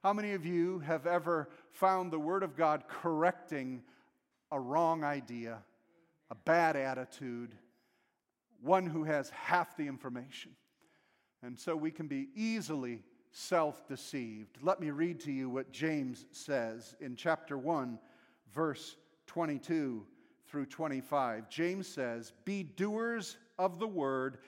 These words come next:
not hearers only,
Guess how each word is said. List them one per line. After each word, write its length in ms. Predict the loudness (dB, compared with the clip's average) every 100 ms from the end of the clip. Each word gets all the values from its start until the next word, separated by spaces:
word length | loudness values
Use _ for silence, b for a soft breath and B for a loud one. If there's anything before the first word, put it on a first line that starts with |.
| B 2
not 320 | 4 6 2 -6 -6
hearers 720 | -2 0 0 0 0 -2 -6 -4
only, 680 | 0 0 2 2 2 0 -2